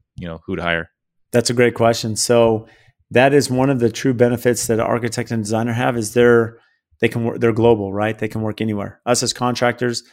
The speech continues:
Speaker 2: you have a licensing issue. You also have a subcontractor issue. You know, for me to set up shop and build in Beverly Hills, well, my subs, I don't have subs there, right? So I don't have those relationships. So it's a little more challenging for me, whereas a designer can. So we,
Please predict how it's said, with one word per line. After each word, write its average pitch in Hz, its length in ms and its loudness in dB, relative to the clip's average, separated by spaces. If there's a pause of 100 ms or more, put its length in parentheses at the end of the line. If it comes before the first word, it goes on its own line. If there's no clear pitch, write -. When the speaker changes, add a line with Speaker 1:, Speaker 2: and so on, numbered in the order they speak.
(400)
Speaker 2:
you 117 140 4
have 104 100 2
a 104 40 -2
licensing 131 680 0
issue. 131 260 -2
You 117 260 2
also 113 280 0
have 107 180 0
a 107 40 -4
subcontractor 110 800 -4
issue. 107 300 -8 (420)
You 120 80 0
know, 113 80 2
for - 100 -8
me 123 160 2
to 117 80 0
set 120 180 2
up 117 100 0
shop 117 260 0
and 107 120 -4
build 117 160 2
in 110 100 -2
Beverly 107 280 0
Hills, 117 300 0
well, 113 120 0
my 113 140 0
subs, 110 400 0
I 107 80 2
don't 110 140 -2
have 104 180 -2
subs 120 300 -2
there, 110 160 0
right? 120 240 -2 (460)
So 123 420 6
I 120 80 4
don't 120 120 4
have 120 140 0
those 117 180 2
relationships. 110 560 0
So - 80 -4
it's - 120 -4
a 113 40 -4
little 120 140 -2
more 107 140 -4
challenging 110 420 -2
for - 100 -10
me, 123 160 -2
whereas 110 240 -2
a 104 60 -6
designer 110 400 -4
can. 117 240 -4
So 117 160 -2
we, 143 380 0